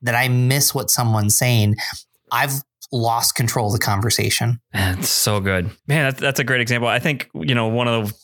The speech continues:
Speaker 2: the tactics that, that was really helpful for me is I got a lot out of this book on, I have to write discussion questions, uh, each week with, uh, I do it with a team at our church.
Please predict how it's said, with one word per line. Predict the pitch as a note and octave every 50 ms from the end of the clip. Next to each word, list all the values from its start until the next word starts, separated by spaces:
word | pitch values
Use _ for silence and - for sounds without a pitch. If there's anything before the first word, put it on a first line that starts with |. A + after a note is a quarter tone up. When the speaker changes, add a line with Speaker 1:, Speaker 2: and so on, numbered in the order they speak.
| _
Speaker 2:
the | _ A2+ G#2
tactics | G2 - A2 G#2 G2+ - G2+ - -
that, | A2 G2+ G2+ F#2+ - - _
that | - G#2+ G2+ G2 G2
was | G#2 G2 G#2
really | G#2 G2 G2
helpful | G#2 G2+ G#2 G2
for | F#2 - G2+
me | G2+ G2+ G#2+ A2 G#2+ G#2 G2+
is | G2+ G2 F#2+ F#2+ - - - - - - - - - _
I | - G#2+ A#2+ C#3
got | D3+ F#3+ F3
a | C#3
lot | A#2 A2+ G#2+ G#2 G#2
out | G#2 G#2 G2+
of | G2
this | F#2+ F#2+ F#2+
book | - - G#2 G2 F#2+ - - _
on, | A2+ G2 F#2+ F#2+ F#2 F#2 F#2 F2+ F2+ F2+ F2+ F#2+ - _ _ _ _ -
I | A2
have | G#2 B2+ C#3 -
to | - A2
write | G2 G2+ G2 G2
discussion | - G2 - - - F2+ - - G2+
questions, | - G#2 G#2 G#2+ - - A#2+ B2 B2+ - - - _ _ _
uh, | A#2+ A2+ G#2 G2+ G#2
each | A#2+ G#2+ G#2+ G#2+ -
week | - A2+ C#3 C3+ - - -
with, | - A#2 G#2 G2
uh, | G#2+ - G#2 G2+ G2+ -
I | - G2
do | G2+ G2 A2+ A2
it |
with | A2 G#2+ G2
a | F#2+
team | F#2 - - A2+ G#2+ G#2+ G2+ G#2 - - -
at | G#2 G2
our | F#2+ F#2+
church. | F#2+ - - G#2 G2+ F#2+ - -